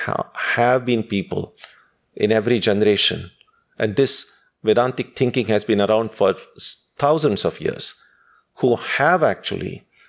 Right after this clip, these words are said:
seen that the, the human identity is not their real identity, that there is something deeper within us, that there is something deeper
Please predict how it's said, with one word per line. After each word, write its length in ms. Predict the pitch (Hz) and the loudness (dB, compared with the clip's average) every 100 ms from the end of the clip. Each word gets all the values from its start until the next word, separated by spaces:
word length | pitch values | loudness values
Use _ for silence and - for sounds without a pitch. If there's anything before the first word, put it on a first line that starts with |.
| _ _ - | _ _ -4
seen 580 | - - 135 127 131 110 | 0 2 2 0 0 2
that 360 | 104 101 - _ _ _ _ _ _ | 0 0 -6 _ _ _ _ _ _
the, 100 | - - _ 143 _ _ _ | -14 -14 _ -20 _ _ _
the 140 | - 92 | -4 -4
human 400 | 90 135 131 120 | 0 2 4 4
identity 680 | 107 104 110 95 92 85 - | 2 2 0 -2 -4 -6 -4
is 160 | 101 | -4
not 520 | 101 101 101 104 101 - | 0 2 2 0 -2 0
their 140 | 95 | 0
real 300 | 90 90 90 | 2 2 2
identity, 560 | 85 87 87 - - - - | 0 -2 -4 -6 -14 -14 -6
that 140 | 85 80 | -4 0
there 120 | 92 | 0
is 140 | - | 0
something 560 | 101 98 - 95 95 95 - _ _ _ - 85 - | 0 -2 -2 -2 -2 -6 -20 _ _ _ -14 -10 -2
deeper 520 | 123 117 104 80 73 _ _ - | -2 0 -2 -2 -6 _ _ -6
within 340 | 98 101 113 | -2 0 0
us, 520 | 78 - - - - _ - | 0 0 -2 -6 -16 _ -4
that 140 | 80 | 0
there 100 | 95 | 0
is 100 | 87 | 0
something 360 | 101 101 98 92 | 0 0 -2 -2
deeper 580 | - 127 127 127 123 | 0 -2 2 2 2